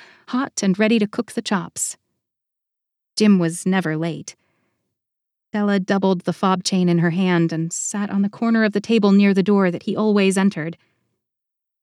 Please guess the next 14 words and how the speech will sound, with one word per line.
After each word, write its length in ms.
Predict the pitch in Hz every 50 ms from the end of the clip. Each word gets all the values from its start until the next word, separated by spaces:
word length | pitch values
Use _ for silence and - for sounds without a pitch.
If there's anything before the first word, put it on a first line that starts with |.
| _ _ _
Then 180 | 233 233 247 254
she 220 | - - 294 285
heard 200 | 254 254 254 247
his 160 | 226 247 226
step 300 | - - - - 226 220 -
on 140 | 220 214 208
the 80 | 202
stair 540 | 196 - - - 214 196 180 170 165 160 156 -
away 580 | 202 208 208 220 240 262 269 277 277 277 269
down 300 | 233 247 233 226 226 220
on 100 | 220 214
the 80 | 202 196
first 300 | - - 214 196 - -
flight, 400 | - - 196 175 160 147 -